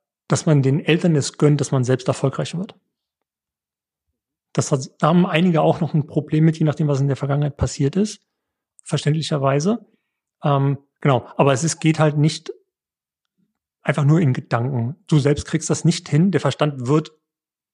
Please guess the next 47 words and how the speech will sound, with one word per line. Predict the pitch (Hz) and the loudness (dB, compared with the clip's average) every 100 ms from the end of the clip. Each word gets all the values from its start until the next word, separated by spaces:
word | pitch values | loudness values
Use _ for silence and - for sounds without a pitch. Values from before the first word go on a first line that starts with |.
| _ | _
jede | 190 151 | 2 4
Strategie, | 165 - 147 139 147 | 2 -2 -2 0 0
die | 143 131 | 2 2
er | 127 - _ _ | 2 -2 _ _
kennt, | - 131 151 156 - | 0 2 2 0 2
auffahren, | 170 180 - 123 123 127 190 196 - - - | 2 2 0 2 4 4 2 2 -6 -20 -8
um | - 151 | 4 6
dich | 143 | 6
davon | 147 - - | 2 0 0
abzubringen, | 180 - 170 - 170 | -2 -2 -2 0 2
an | 165 | 2
den | 147 | 2
Kern | 143 147 143 | 0 0 0
selber | 139 131 | 0 0
zu | - | -2
kommen. | 135 135 | 0 0
Du | 131 | 2
weißt | 127 135 175 | 2 2 0
zwar | - 185 | -4 -2
irgendwie | 175 156 | -2 -4
grob, | - 175 185 - - _ - | -2 -2 -2 -4 -20 _ -6
was | 147 - | -4 0
damals | 151 160 147 - - | 2 2 0 -8 -6
passiert | - - 165 190 | -4 0 2 2
ist, | 262 - - _ | 2 -2 -8 _
oder | - 123 | 0 0
vielleicht | - 120 | 0 -2
weißt | 131 - | -2 -2
du | |
es | 151 | -2
auch | 123 | -2
noch | 120 | 0
ganz | 139 139 | 0 0
genau, | - 120 131 196 - - _ _ _ | 2 4 6 4 0 -20 _ _ _
aber | - 143 | -2 0
du | 135 | -2
kannst | - 151 151 - | -2 -2 0 2
nicht | 175 - | 0 0
die | |
Schlussfolgerung | 170 - 190 - - 156 151 151 | -6 -2 -4 -2 0 2 2 -2
ziehen, | 143 156 139 - _ - | -2 -2 -2 -6 _ -6
dass | 131 - | -4 -2
das, | 156 - | -2 -2
was | 147 | -4
damals | 156 160 156 | -2 -2 -4
passiert | - 139 - 156 | -6 -4 -2 0
ist, | 156 - | -2 -6